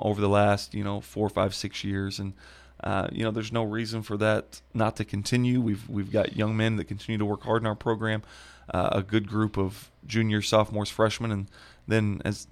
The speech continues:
I haven't got to watch them a ton, but our seventh and eighth grade programs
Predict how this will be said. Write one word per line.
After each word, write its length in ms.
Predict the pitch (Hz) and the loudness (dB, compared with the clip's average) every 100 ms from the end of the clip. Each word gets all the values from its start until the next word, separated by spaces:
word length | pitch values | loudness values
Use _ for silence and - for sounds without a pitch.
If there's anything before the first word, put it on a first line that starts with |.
| - | 0
I 60 | |
haven't 180 | 110 113 | 2 6
got 120 | 110 | 4
to 60 | 107 | 4
watch 220 | 107 107 | 2 2
them 100 | 104 | -2
a 40 | 101 | -4
ton, 360 | - 110 123 | -2 -2 0
but 140 | 101 - | -4 -4
our 100 | 101 | -6
seventh 260 | - 110 107 | -2 -4 -2
and 80 | 104 | -4
eighth 180 | 110 | -2
grade 200 | - 104 | -2 -2
programs 580 | - 110 110 107 107 110 | 0 0 2 0 0 -4